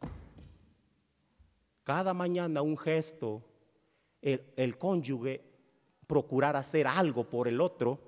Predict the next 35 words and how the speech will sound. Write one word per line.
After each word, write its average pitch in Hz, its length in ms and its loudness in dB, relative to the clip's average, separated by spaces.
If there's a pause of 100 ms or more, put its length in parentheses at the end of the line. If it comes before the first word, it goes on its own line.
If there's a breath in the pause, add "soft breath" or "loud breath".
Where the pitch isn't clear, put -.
(180)
cada 127 260 0
mañana. 120 360 -4 (280 soft breath)
Bueno, 220 160 0
mira, 220 100 0
nosotros 247 280 4
no 254 80 10
somos 247 240 8
de 220 100 6
café, 156 220 0
nosotros 185 260 0
somos 190 200 0
bien 175 440 0
saludables. 123 600 2
Eso 127 220 -8
de 120 80 -8
que, 107 100 -14
que 120 80 -6
el 110 100 -6
café, 151 460 0
que 139 80 -4
todos 160 220 0
los 143 100 0
días 147 120 2
café, 170 400 2
y 151 40 -2
que, 120 140 -10 (340 loud breath)
no, 170 100 2
nosotros 165 180 -2
comemos 202 320 0
fruta 156 260 0
todos 147 200 -2
los 127 140 -2
días, 113 240 -4 (400)
fruta 165 300 0
picada. - 680 2